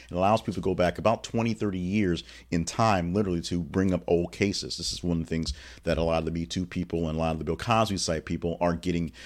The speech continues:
jumping on the bandwagon on, because these are cases that were well past any statute of limitation. But the ca-, course is, court is open up for this two-year window, and because the window's shutting down, we'll see a lot of these things happening in the next couple of days.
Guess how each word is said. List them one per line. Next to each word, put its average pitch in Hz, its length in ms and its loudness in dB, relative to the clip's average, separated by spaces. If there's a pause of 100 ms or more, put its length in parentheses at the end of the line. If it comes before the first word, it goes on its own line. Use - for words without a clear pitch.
(180)
jumping 85 380 0
on 85 80 -2
the 82 60 -4
bandwagon 80 580 -4
on, 80 100 -6
because 78 300 -6
these 80 120 -6
are 78 60 -6
cases 76 320 -2
that 73 140 -2
were 80 120 0
well 95 380 6
past 85 460 2
any 90 160 0
statute 80 400 -4
of 78 40 -6
limitation. 120 640 4 (540)
But 98 260 6
the 90 100 0
ca-, 98 220 2
course - 320 -2
is, 85 100 -6 (160)
court 95 260 2
is 87 100 -2
open 87 300 0
up 82 120 0
for 80 140 -2
this 78 220 -2
two-year 85 340 0
window, 82 460 -2
and 80 180 -4
because 78 380 -4
the 80 60 -8
window's 78 280 -6
shutting 87 300 0
down, 90 400 2 (440)
we'll 87 120 -6
see - 160 -4
a 87 60 0
lot 82 380 0
of 78 60 -4
these 78 180 -4
things 78 200 -6
happening 73 340 -6
in 71 140 -12
the 73 60 -10
next 73 200 -12
couple - 360 -14
of - 120 -14
days. 67 460 -12